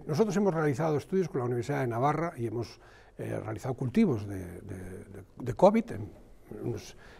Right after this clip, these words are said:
en unos dispositivos especiales y hemos visto cómo el virus desaparece de esas placas. Es decir, hemos demostrado que el sistema, eh, erradica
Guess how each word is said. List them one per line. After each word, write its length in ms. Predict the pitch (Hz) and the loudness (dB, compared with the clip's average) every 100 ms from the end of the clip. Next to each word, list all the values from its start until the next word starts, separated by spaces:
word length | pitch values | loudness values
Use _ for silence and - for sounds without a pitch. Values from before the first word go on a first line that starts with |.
| - | -8
en 120 | 135 | 2
unos 120 | 139 131 | 4 4
dispositivos 560 | 123 135 120 135 135 | 0 -2 0 2 2
especiales 560 | 143 - 180 185 180 185 | 2 0 2 4 6 6
y 60 | 170 | 4
hemos 200 | 190 156 | 4 2
visto 280 | 175 - | 0 0
cómo 380 | 165 165 175 190 - - - - | 0 2 2 2 -2 -20 -20 -4
el 160 | 151 123 | 0 4
virus 260 | 147 135 | 4 4
desaparece 540 | 120 117 98 101 - 104 | 0 -2 -6 -6 -6 -8
de 100 | 95 | -8
esas 220 | 101 - | -10 -8
placas. 380 | - 95 107 107 | -8 -8 -8 -6
Es 80 | |
decir, 320 | 110 - 110 - - - - - | -6 -6 -8 -10 -20 -20 -20 -10
hemos 240 | 131 113 | -4 -2
demostrado 640 | 113 131 135 170 165 196 - - - | 0 0 4 6 8 6 4 -12 -20
que 320 | - 123 127 - | -8 -4 -2 -2
el 160 | 127 | -6
sistema, 580 | - 123 - 151 151 156 - | -6 -2 2 4 2 -2 -6
eh, 220 | 117 104 110 - - | -10 -10 -12 -18 -6
erradica 680 | 143 123 139 190 - 87 - | -2 4 8 6 6 -6 -12